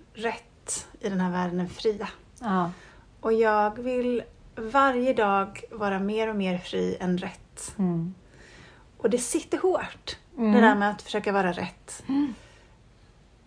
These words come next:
Speaker 1: Och det vill jag frigöra mig mer och mer ifrån, för jag
Speaker 2: Mm.
Speaker 1: känner att det är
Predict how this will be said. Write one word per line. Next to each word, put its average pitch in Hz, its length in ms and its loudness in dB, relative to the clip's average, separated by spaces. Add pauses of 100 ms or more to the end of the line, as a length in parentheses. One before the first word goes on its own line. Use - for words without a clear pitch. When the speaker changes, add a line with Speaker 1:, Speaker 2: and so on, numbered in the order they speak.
(100)
Speaker 1:
Och 233 120 -6
det 262 200 6
vill 247 180 2
jag 190 200 2
frigöra 196 360 0
mig 196 140 -2
mer 214 200 -2
och 208 60 -2
mer 202 160 0
ifrån, 196 300 -6
för 214 80 -8
jag 196 80 -4
Speaker 2:
Mm. 226 60 -4
Speaker 1:
känner 185 320 -2
att - 200 -12
det 208 200 -8
är 190 340 -4